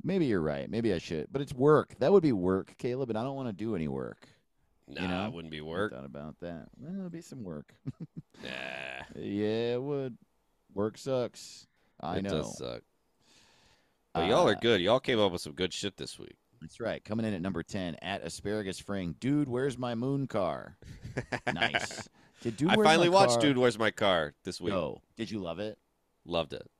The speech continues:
Speaker 1: It's so
Speaker 2: It's
Speaker 1: good.
Speaker 2: dumb as fuck, and it's so unex-, like, I cannot believe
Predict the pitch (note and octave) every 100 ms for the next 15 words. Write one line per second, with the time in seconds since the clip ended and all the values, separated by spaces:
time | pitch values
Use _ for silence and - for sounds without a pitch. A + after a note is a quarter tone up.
0 | _ - G2+ - - C#3 C#3+ C3 A2 C3
1 | C3+ C#3 C3 F2+ F2 - - G#2 F#2 -
2 | _ F2+ F#2 F2 - - G2+ A2+ A2+ F#2
3 | G2+ - - G2 - _ _ _ - A#2
4 | - D3+ C3+ G2+ G#2+ G2+ A2 A2 F#2 E2+
5 | D#2 -